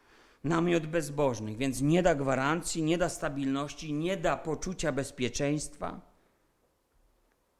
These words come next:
Więc co da? Przyjdź do Boga. W Nim zacznij szukać oparcia, niech On stanie się skałą.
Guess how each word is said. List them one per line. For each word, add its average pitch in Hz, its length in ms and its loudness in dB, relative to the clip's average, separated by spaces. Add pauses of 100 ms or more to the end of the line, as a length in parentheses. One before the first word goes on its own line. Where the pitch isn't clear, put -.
(160)
Więc 127 280 0
co 127 220 2
da? 87 240 -8 (1000)
Przyjdź 127 440 2
do 185 140 -4
Boga. 180 480 -8 (920)
W 110 200 -6
Nim 208 300 2
zacznij 135 440 -4
szukać 120 460 -8
oparcia, 117 560 -8
niech 135 260 -6
On 226 220 -2
stanie 185 380 -6
się 165 140 -6
skałą. 101 600 -8